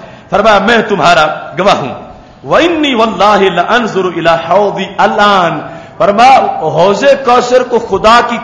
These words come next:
कसम मैं अब भी देख रहा हूं।" यानी ये शाने हैं ताकि पता चले लोगों को कि नबूवत के सोर्सेज तेज कितने हैं और सलाहियत कितनी बड़ी है।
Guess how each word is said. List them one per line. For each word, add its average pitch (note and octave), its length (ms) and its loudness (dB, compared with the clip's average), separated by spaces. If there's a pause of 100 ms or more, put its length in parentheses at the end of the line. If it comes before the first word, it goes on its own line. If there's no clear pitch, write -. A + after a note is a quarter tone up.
कसम A#3 240 0
मैं G#3+ 160 2
अब A#3+ 100 4
भी A#3 160 0
देख E3+ 240 2
रहा B2 260 4
हूं।" - 420 -4 (1120)
यानी F3+ 120 -6
ये A3+ 200 0
शाने G#3+ 420 0
हैं G#3+ 260 -2
ताकि G3 260 0
पता G3+ 300 -2
चले D#3 300 -4
लोगों F#3 380 -4
को G#3+ 320 0
कि G#3 180 -4
नबूवत B3 600 -2
के G#3+ 100 -2
सोर्सेज G#3 500 -4
तेज G#3 400 0
कितने D3 260 -8
हैं A#2+ 440 -12 (140)
और D#3+ 80 -2
सलाहियत F#3+ 600 -2
कितनी F3+ 260 -8
बड़ी F3 260 -2
है। B2 420 -6